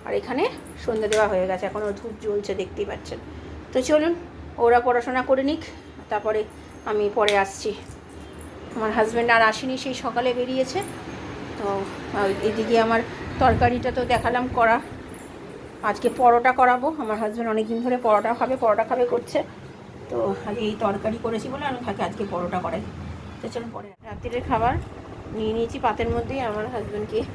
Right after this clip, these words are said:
<laughs> এই যে, কেমন বৃষ্টি হলো গো। আর একজন পড়াশোনা করে, ও তো সন্ধেবেলা ওর আন্টি আসার আগেই খাইয়ে দিয়েছিলাম,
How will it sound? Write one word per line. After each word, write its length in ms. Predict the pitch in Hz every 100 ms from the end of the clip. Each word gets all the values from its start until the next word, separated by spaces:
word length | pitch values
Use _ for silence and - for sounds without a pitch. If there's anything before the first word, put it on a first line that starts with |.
| 277 - 311 -
<laughs> 580 | - - - 453 359 -
এই 220 | 233 226
যে, 200 | 214 277 381 - - - -
কেমন 260 | 247 269
বৃষ্টি 260 | 269 - 311
হলো 220 | 302 269
গো। 140 | 208 180 - - - - - - - - - - -
আর 120 | 190
একজন 300 | 202 202 208 214
পড়াশোনা 380 | 202 202 214
করে, 120 | 226 240
ও 160 | 226
তো 160 | 233 247
সন্ধেবেলা 480 | 233 233 247 254 262
ওর 80 |
আন্টি 300 | 240 226 254
আসার 220 | 240 240 240
আগেই 200 | 240 262
খাইয়ে 300 | 226 233 233
দিয়েছিলাম, 480 | 233 233 240 269